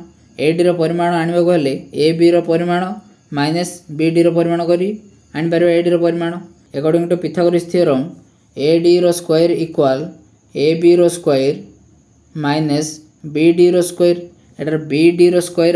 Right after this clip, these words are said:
ଅର୍ଥାତ୍ ବି ସିର ସ୍କୋୟାର ଡିଭାଇଡେଡ୍ ବାଇ ଫୋର୍, କାରଣ ବି ଡି ଇକ୍ୱାଲ୍ ବି ସି ବାଇ ଟୁ। ଏଣୁ ବି ଡି ବଦଳରେ ଆମେ ବି ସି ଡିଭାଇଡେଡ୍ ବାଇ ଟୁ ପକାଇ ପାରିବା। ଏଠାରେ ବି ସି ର ଭ୍ୟାଲୁ ଯାହା, ଏ ବି ର ଭ୍ୟାଲୁ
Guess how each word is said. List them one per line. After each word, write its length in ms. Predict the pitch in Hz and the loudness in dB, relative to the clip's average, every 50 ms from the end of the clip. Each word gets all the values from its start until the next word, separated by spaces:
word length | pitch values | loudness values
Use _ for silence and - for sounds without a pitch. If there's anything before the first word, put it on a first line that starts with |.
| 160 | 2
ଅର୍ଥାତ୍ 400 | 147 139 - 139 139 147 180 - - - - _ _ _ _ _ _ _ _ _ _ _ | 0 -2 -2 -2 -2 -2 -2 -4 -8 -16 -20 _ _ _ _ _ _ _ _ _ _ _
ବି 180 | 160 143 143 143 156 165 | -10 -6 -2 0 0 0
ସିର 340 | 160 - - 180 180 180 175 180 | 0 -2 -2 0 0 2 0 0
ସ୍କୋୟାର 420 | 165 - - 175 180 196 190 190 - - - - 139 | -2 -2 -2 0 2 2 0 0 -4 -8 -14 -8 -6
ଡିଭାଇଡେଡ୍ 440 | 143 143 160 165 165 165 175 175 170 | -4 -2 0 0 0 0 0 0 0
ବାଇ 160 | 175 175 170 | 0 0 0
ଫୋର୍, 340 | 175 175 - 180 175 175 175 - - - - | -2 -2 -2 -2 -2 -2 -4 -8 -18 -16 -10
କାରଣ 240 | - 147 156 165 170 180 196 220 - - - _ _ _ _ _ | -8 -6 -4 -4 -4 -6 -6 -8 -12 -16 -20 _ _ _ _ _
ବି 180 | - 147 147 156 170 165 | -10 -4 0 2 2 4
ଡି 160 | 170 175 175 | 4 4 4
ଇକ୍ୱାଲ୍ 400 | 170 165 170 156 139 135 143 165 - - - - _ _ - | 4 2 0 -2 -2 -2 -2 -4 -6 -12 -18 -20 _ _ -16
ବି 200 | 143 135 143 156 170 | -10 -4 0 2 2
ସି 260 | 165 165 - 190 185 | 2 0 -2 -4 -2
ବାଇ 200 | 180 180 175 180 | 0 0 0 0
ଟୁ। 220 | 175 180 - 180 175 202 196 - - - - _ _ _ _ _ - | 0 0 0 0 0 0 -2 -8 -16 -20 -20 _ _ _ _ _ -8
ଏଣୁ 240 | 160 160 156 156 156 | -6 -4 -2 -2 -2
ବି 220 | 147 147 143 151 165 | -4 -2 0 2 2
ଡି 140 | 170 170 175 | 4 4 4
ବଦଳରେ 420 | 170 175 170 165 175 175 180 180 | 2 2 2 2 2 2 2 0
ଆମେ 220 | 175 175 170 151 143 143 - - - - _ _ - | 0 0 -2 -2 -4 -4 -6 -10 -20 -20 _ _ -6
ବି 140 | 143 156 165 | -2 0 0
ସି 140 | 165 165 175 | 0 0 -2
ଡିଭାଇଡେଡ୍ 460 | 165 160 160 165 175 175 175 175 175 | -2 -2 -2 0 0 0 0 0 0
ବାଇ 160 | 170 175 175 170 | 0 0 0 0
ଟୁ 180 | 175 180 170 | 0 -2 -2
ପକାଇ 240 | 175 170 170 175 175 | -2 -2 -2 -2 -2
ପାରିବା। 300 | 170 175 170 170 175 175 180 - - - _ _ _ - | 0 0 0 -2 -2 -4 -6 -10 -20 -20 _ _ _ -10
ଏଠାରେ 180 | 147 156 165 160 147 143 | -6 -4 -4 -4 -4 -2
ବି 140 | 147 156 170 170 | 0 2 2 2
ସି 180 | 170 - 180 175 | 2 0 0 0
ର 60 | 180 180 | 2 2
ଭ୍ୟାଲୁ 280 | 170 170 175 180 185 180 | 0 0 0 0 0 0
ଯାହା, 300 | 170 170 165 147 139 135 147 185 - - - _ _ _ _ - | 0 2 0 0 0 -2 -4 -6 -10 -18 -20 _ _ _ _ -6
ଏ 140 | - 147 165 175 | -2 0 2 2
ବି 160 | 175 175 175 180 | 2 2 2 2
ର 60 | 180 | 2
ଭ୍ୟାଲୁ 280 | 170 175 180 180 185 | 2 0 0 -2 -2